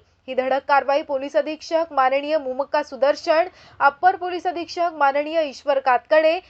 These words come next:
उपविभागीय पोलीस अधिकारी माननीय राकेश जाधव ब्रह्मपुरी यांच्या मार्गदर्शनाखाली करण्यात आली.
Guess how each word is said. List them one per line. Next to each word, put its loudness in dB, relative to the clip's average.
उपविभागीय -2
पोलीस -6
अधिकारी 0
माननीय 0
राकेश 0
जाधव 2
ब्रह्मपुरी -4
यांच्या -2
मार्गदर्शनाखाली 0
करण्यात -4
आली. -6